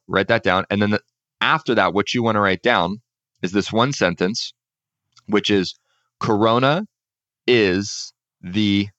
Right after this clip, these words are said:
best thing that ever happened to blank," and then fill in that area of your life.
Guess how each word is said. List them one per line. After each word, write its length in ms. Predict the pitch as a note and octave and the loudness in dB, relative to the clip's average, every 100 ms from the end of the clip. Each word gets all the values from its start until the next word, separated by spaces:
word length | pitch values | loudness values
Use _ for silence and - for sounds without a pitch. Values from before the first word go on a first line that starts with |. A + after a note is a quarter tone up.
| _ _ - | _ _ -20
best 760 | F2 F#2+ A#2+ B2 D3 - - _ - | -18 -4 0 2 0 -6 -12 _ -6
thing 540 | C#3+ C#3+ G2 G2 C#2 - _ _ _ _ | 0 0 0 -4 -10 -18 _ _ _ _
that 160 | F#2+ G#2 - | -4 -4 0
ever 280 | A2+ A#2 A2+ | -2 0 -2
happened 520 | A2 G#2+ - G2+ - | 0 0 -2 -8 -6
to 400 | - G2 F#2 F2+ - _ - | -2 2 2 -2 -8 _ -6
blank," 320 | F#2 G2 C2+ - | 0 0 -2 -8
and 120 | - G2 | -4 -4
then 100 | F#2+ | -6
fill 300 | - B2 A2 | 0 2 2
in 80 | |
that 140 | G#2+ F#2 | 0 0
area 220 | F2+ F2+ | 0 0
of 80 | E2 | 0
your 120 | E2 | 0
life. 400 | F2 - - - | 0 -2 -10 -20